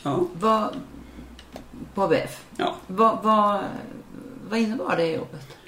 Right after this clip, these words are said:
Speaker 1: Ja, det innebar ju att jag var den person som hade studierelaterade, eh, kontakter med alla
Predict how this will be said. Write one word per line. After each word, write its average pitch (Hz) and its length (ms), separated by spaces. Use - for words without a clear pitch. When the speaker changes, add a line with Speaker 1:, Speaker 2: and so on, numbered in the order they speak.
Speaker 1:
Ja, 220 140
det 233 120
innebar 220 480
ju 294 80
att 226 220
jag 214 100
var 208 160
den 98 840
person 208 440
som 233 260
hade 190 520
studierelaterade, 180 1600
eh, - 380
kontakter 180 640
med 160 400
alla - 680